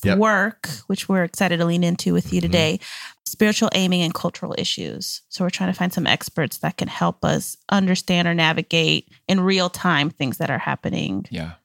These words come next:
Speaker 2: in our ten thousand minutes.
Speaker 1: And what's it look like to join Jesus in those places?
Speaker 2: Mm-hmm.
Speaker 3: Yeah.
Speaker 1: So not just, like, how to be a great boss or a leader, which is so important, but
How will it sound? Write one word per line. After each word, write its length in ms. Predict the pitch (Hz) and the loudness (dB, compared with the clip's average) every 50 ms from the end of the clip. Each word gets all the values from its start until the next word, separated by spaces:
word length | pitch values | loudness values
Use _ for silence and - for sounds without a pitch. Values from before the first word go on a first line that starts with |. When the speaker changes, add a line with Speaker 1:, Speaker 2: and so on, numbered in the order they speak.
| _ - | _ 0
Speaker 2:
in 80 | 175 | 0
our 80 | 170 170 | 0 0
ten 160 | - - - | -2 -4 -4
thousand 320 | 90 95 92 - - 202 - | -2 -2 -4 -4 -6 -8 -8
minutes. 500 | - 101 - - - - - - - - _ _ _ - - - - - - - | -8 -8 -8 -8 -10 -12 -14 -14 -14 -16 _ _ _ -20 -18 -18 -16 -18 -12 -4
Speaker 1:
And 240 | - 127 127 117 117 | 0 2 2 2 4
what's 220 | 117 127 120 - 117 | 2 2 2 0 0
it 80 | - | 0
look 200 | 101 107 104 - | 0 0 0 0
like 220 | 101 95 90 82 - | 0 0 0 0 -2
to 80 | - | -2
join 380 | 98 87 - 104 101 98 95 92 | -2 0 2 4 4 4 4 4
Jesus 400 | 82 92 87 82 80 82 76 - | 4 2 2 2 2 0 0 0
in 200 | - 78 85 80 | 0 0 0 0
those 180 | 76 73 71 - | 0 0 -2 -4
places? 540 | - - 71 52 - - - - - - 208 | -4 -4 -4 -2 -2 -4 -6 -6 -6 -6 -6
Speaker 2:
Mm-hmm. 240 | 196 185 180 190 185 | -4 -6 -6 -6 -4
Speaker 3:
Yeah. 160 | 185 90 85 - _ _ _ - | -4 -4 -4 -6 _ _ _ -4
Speaker 1:
So 160 | - - 101 | 0 2 2
not 260 | 98 101 101 101 - | 4 4 2 0 0
just, 340 | - - 98 87 - - - | -2 0 0 0 0 0 -2
like, 200 | 85 82 85 - | -2 -2 -2 0
how 100 | - 98 | -2 -2
to 80 | 92 82 | 0 0
be 120 | 85 80 | 0 -2
a 60 | 80 | -2
great 360 | 78 76 - 90 82 80 71 - - _ _ _ _ _ _ _ - 92 - | -4 -4 -4 -2 -2 -2 -4 -6 -12 _ _ _ _ _ _ _ -20 -10 -4
boss 400 | - 90 78 78 80 76 - - | -2 0 2 2 0 0 0 0
or 180 | 57 80 80 76 | 0 0 0 2
a 40 | |
leader, 380 | 76 80 92 101 92 73 71 76 | 2 2 2 2 0 0 0 0
which 320 | 92 107 98 - - - | 0 0 0 0 -2 0
is 220 | 95 104 90 82 - | 0 0 0 0 0
so 320 | - - - - 117 104 | 0 0 2 2 2 2
important, 460 | 92 85 - - 104 95 - 80 95 | 2 0 -2 -2 -2 -2 -2 -2 0
but 80 | 98 - | 2 2